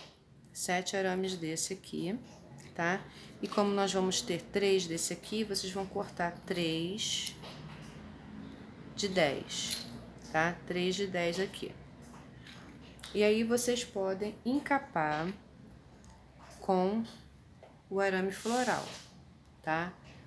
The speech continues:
O arame floral, ele vem assim no rolinho. Ele tem uma colinha, mas pra você ativar essa colinha, você tem que dar uma puxadinha, tá? Aí você vem aqui.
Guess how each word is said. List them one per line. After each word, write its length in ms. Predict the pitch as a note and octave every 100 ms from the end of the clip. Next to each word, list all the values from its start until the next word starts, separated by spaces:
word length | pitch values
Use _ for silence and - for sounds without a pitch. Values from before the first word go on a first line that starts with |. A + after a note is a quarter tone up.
| -
O 60 | E3+
arame 300 | E3+ E3+ F3
floral, 720 | - G3 G3 F#3 F3 F3+ A3+ -
ele 400 | F#3 F3 F#3 F#3+
vem 280 | - E3 E3
assim 320 | E3+ - E3
no 140 | D#3+ D#3+
rolinho. 680 | F3+ G3 E3+ E3 F3 A3+ - - - - - - -
Ele 200 | F#3+ G#3
tem 240 | G3+ F3+
uma 180 | F3+ F#3+
colinha, 580 | - G#3 F3+ E3 E3+ G3+
mas 160 | G3+
pra 140 | - F3+
você 280 | F#3 -
ativar 380 | F#3 F#3 F3 E3+
essa 160 | E3 E3+
colinha, 420 | - D#3+ D#3 D#3
você 240 | D#3+ D#3+
tem 140 | - E3
que 100 | E3
dar 100 | D#3+
uma 120 | D#3+
puxadinha, 1000 | - - A#3+ - A3+ D3+ D3+ D3+ F3+ B3 - -
tá? 280 | D3+ F3+ A3+ - - - - - - - - -
Aí 180 | F3 F3+
você 320 | E3+ E3 D3+
vem 340 | D3 D#3 D3+
aqui. 680 | F#3+ - - D#3 D3+ D#3+ A#3